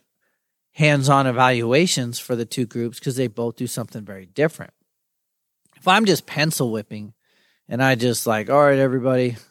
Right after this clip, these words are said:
pretend that chair is the confined space, go sit on it," you know. Uh,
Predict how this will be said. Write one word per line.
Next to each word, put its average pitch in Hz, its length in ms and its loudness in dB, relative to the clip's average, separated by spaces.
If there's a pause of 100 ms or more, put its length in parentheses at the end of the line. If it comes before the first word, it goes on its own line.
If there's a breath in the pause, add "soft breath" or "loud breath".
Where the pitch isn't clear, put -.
(720 soft breath)
pretend 147 420 2
that 139 160 2
chair 139 400 4
is 127 120 -2
the 131 60 -10
confined 123 440 -2
space, 127 360 2
go 135 200 2
sit 127 320 0
on 120 180 -2
it," 98 220 -10
you 113 120 -12
know. 107 220 -10 (520)
Uh, 123 300 2